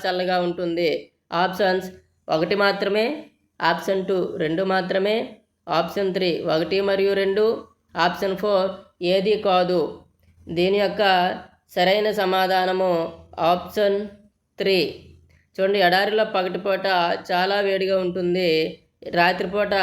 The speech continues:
చాలా చల్లగా ఉండడం జరుగుతుంది. కాబట్టి ఇచ్చిన రెండు వాక్యాలు కూడా సరైనవే. కాబట్టి మనకి ఒకటి మరియు రెండు కూడా సరైనవిగా చెప్పవచ్చు. నెక్స్ట్ క్వశ్చన్.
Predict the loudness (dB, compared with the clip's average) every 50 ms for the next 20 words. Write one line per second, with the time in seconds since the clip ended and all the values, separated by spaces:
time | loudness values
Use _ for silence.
0 | 4 4 2 0 -2 -8 -6 -2 0 2 2 2 2 0 0 0 0 0 0 0
1 | 0 0 0 0 0 0 0 0 0 0 0 -2 -2 -4 -4 -2 0 0 2 2
2 | 0 0 -2 -2 -2 0 0 -2 -2 -2 -4 -4 -4 -6 -4 -2 0 0 2 2
3 | 2 0 0 0 0 0 0 0 0 -2 -2 -2 -2 -2 -2 -2 -2 -2 0 0
4 | -2 -2 -4 -8 -14 -20 _ _ -4 0 2 4 4 4 4 2 2 2 2 0
5 | 0 -4 -8 -14 -18 _ -4 -4 -2 -2 -2 -2 -2 -2 -2 -2 -2 -2 -2 -2
6 | -2 0 0 2 2 0 0 -2 -2 -2 -2 0 0 0 0 0 0 0 0 -2
7 | -2 -2 -2 -2 -2 -2 -2 -2 -2 -4 -8 -12 -18 -20 -20 -8 -2 0 2 2
8 | 4 2 2 2 0 0 0 0 -2 -2 -2 -2 -2 -2 -4 -4 -8 -12 -14 -14
9 | -16 _ _ _ _ _ _ _ _ _ _ _ _ _ _ -20 _ _ _ _
10 | _ _ _ _ _ _ _ _ _ _ _ _ _ _ _ _ _ _ _ _
11 | _ _ _ _ _ _ _ _ -6 -4 -4 -4 -6 -8 -6 -6 -6 -4 -2 -2
12 | -2 0 -2